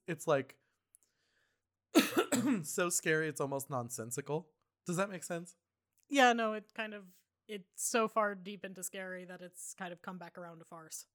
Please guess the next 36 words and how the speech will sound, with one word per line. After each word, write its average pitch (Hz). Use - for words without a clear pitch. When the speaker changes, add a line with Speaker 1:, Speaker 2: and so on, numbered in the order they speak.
Speaker 1:
Yeah, 139
that's 196
kind 208
of 175
what 170
I 143
like 120
about 101
it. 98
And 180
that's 190
what 214
I 165
like 139
about 120
the 131
Addams 123
Family. 104
Uh, 107
and 165
that's 185
kind 190
of 147
what 147
I 135
would 135
emulate, 170
I 196
think, 208
in 180
my 170
haunt. 180
I 185
would 196
want, 151
like, 135